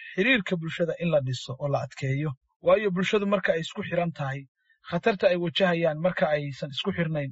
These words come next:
wuu ka duwan yahay. Marka isku xirnaanta bulshada baa runtii waxa weeye furo u noqon kara arrintan,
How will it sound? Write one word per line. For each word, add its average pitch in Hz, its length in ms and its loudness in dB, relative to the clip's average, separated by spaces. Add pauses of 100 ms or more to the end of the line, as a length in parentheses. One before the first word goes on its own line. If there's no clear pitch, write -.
wuu 160 120 -8
ka 202 140 4
duwan 151 280 0
yahay. 127 220 -4 (500)
Marka 170 240 -2
isku 170 200 -6
xirnaanta 185 560 0
bulshada 175 560 2 (340)
baa 160 120 0
runtii 180 300 2
waxa 160 200 0
weeye 147 260 -4
furo 170 300 2
u 180 60 -2
noqon 151 260 2
kara 147 240 -2
arrintan, 143 440 -2